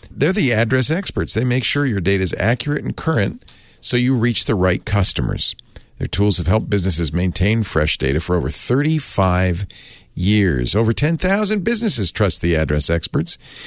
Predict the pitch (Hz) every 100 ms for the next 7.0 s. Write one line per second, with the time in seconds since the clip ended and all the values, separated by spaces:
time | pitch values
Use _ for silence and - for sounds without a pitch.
0 | - - - 165 156 147 - _ _ -
1 | - _ - 135 135 127 131 185 220 139
2 | 117 110 - - 151 175 165 - 143 139
3 | 135 120 - 104 - - 190 127 117 -
4 | - - _ _ _ _ - _ _ -
5 | 202 208 170 - 156 147 131 113 95 107
6 | 123 131 127 101 107 107 113 - - -